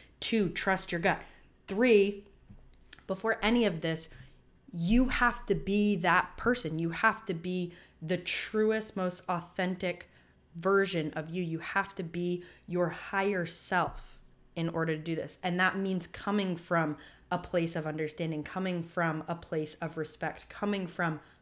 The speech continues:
a place of healthy communication, which then down the line allows you to actually fall in love. And I do want to touch on that too, because so many people say that they've been in love,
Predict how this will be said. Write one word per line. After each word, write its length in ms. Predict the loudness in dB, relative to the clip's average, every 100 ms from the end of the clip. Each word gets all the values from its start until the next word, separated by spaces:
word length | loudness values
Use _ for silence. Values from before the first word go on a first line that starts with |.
| -8
a 80 | -8
place 380 | 0 0 0 -4
of 120 | -8
healthy 540 | -6 -4 -2 -2 -6 -6
communication, 840 | -8 -4 -4 -4 -2 -2 -2 -10 -14 -20 -20 -4
which 220 | -2 0
then 340 | 2 4 6 6
down 200 | 4 4
the 100 | 2
line 380 | 4 4 2 0
allows 540 | 0 2 2 2 0
you 80 | -4
to 220 | -4 -8 -10 _ 0
actually 680 | 0 0 -4 -2 0 2 0
fall 520 | -4 0 4 4 4
in 200 | 2 0
love. 400 | -2 -2 -8 -20 _ _ _ _ _ _ _ _ _ _
And 80 | 2
I 80 | 4
do 180 | 4 4
want 120 | 4
to 100 | 2
touch 180 | 0 0
on 80 | 0
that 180 | -2
too, 160 | 0 -2
because 380 | 0 0 -2 -4 -14 -20 -20 _ _ _ _
so 320 | -4 6 8 10
many 200 | 8 6
people 280 | 2 0
say 260 | 0 4 4
that 160 | 4 2
they've 220 | 0 2
been 140 | 0
in 200 | 2 0
love, 280 | 2 2 2